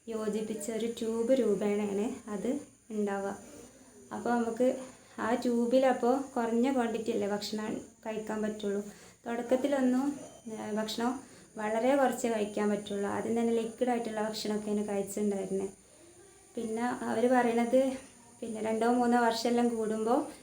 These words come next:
ഇതിങ്ങനെ വികസിച്ച് വരും എന്നാണ് പറയണത്. അപ്പോൾ അങ്ങനെ ആ സർജറി കഴിഞ്ഞ സമയത്ത് നമുക്ക്, ഏ, പിന്നെ ഭക്ഷണം കഴിക്കണത്, ഏ,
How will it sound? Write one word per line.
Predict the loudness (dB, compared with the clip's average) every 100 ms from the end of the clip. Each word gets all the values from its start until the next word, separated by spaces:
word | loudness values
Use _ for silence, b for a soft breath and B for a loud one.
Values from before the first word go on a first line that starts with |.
| -4
ഇതിങ്ങനെ | 0 2 2 0
വികസിച്ച് | 0 0 2 0 0 2
വരും | 2 2 0 -2
എന്നാണ് | -2 -2 0 0
പറയണത്. | 0 0 -2 -4 -8 -12 _ _ _ _ _ _ _ _ _ -14
അപ്പോൾ | -8 -6
അങ്ങനെ | -4 0 0
ആ | 2
സർജറി | 2 0 2 4 4
കഴിഞ്ഞ | 4 0
സമയത്ത് | -2 -2 -2 -2 -2 -4 -6 B B B B B B _ -8
നമുക്ക്, | -6 -2 0 -2 -4 -8
ഏ, | -8 -6 -4 -4
പിന്നെ | -2 -2 0 -2 -4 B B B B -14 -8
ഭക്ഷണം | -6 -2 0 2
കഴിക്കണത്, | 0 -2 -4 0 0 -2 B B B _
ഏ, | _